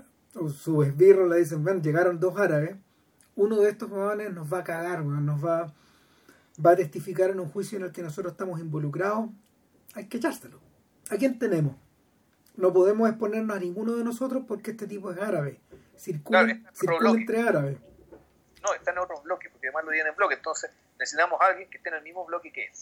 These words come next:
Speaker 1: No, y que sea árabe, weón.
Speaker 2: Que
Speaker 1: Sí.
Speaker 2: sea árabe. Es que lo dividían por, precisamente por eso, para que no haya peleas, ¿cachai? Los, los tienen en bloques separados. Entonces el bloque A, B, C, D. Entonces este tipo está, lo-, los árabes creo que estaban en el A. Y todos los corsos estaban en el B. Entonces, bueno, necesitamos,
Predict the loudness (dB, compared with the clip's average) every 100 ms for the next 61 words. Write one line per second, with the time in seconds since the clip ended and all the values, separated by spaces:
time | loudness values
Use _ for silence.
0 | -20 _ _ _ 0 4 4 4 0 -2
1 | 0 0 -2 -4 -12 -20 _ _ _ -2
2 | 4 6 4 0 -8 _ -20 -16 -12 -8
3 | -8 -4 -4 -4 -8 -6 -4 -4 -2 -2
4 | -2 -4 -4 0 2 4 4 4 0 -14
5 | -14 -14 -18 -16 -6 -6 -6 -10 -4 4
6 | 4 4 -6 _ _ _ _ _ _ _
7 | _ _ -10 -4 -4 -4 2 4 6 4
8 | 0 -4 -10 -10 -12 -10 -14 -12 -12 -12
9 | -10 -2 2 4 2 -6 -16 -8 0 2
10 | 0 -4 -10 -6 -4 -4 -4 0 0 0
11 | _ _ _ _ _ _ _ -14 -6 -4
12 | -2 -6 -10 0 0 2 -2 -2 -2 -4
13 | -14 -12 -14 -10 -10 -10 -8 -8 -8